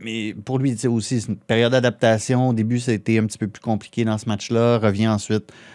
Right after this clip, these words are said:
avec un petit peu plus de, de confiance. Les,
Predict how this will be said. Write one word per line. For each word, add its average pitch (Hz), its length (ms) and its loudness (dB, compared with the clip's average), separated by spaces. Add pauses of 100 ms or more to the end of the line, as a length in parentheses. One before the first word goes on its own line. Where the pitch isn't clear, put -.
(120)
avec 92 180 -2
un 95 80 -2
petit - 120 -10
peu 92 120 -4
plus 101 260 -4
de, 87 540 -2
de 92 100 -4
confiance. 104 760 -2
Les, 92 200 0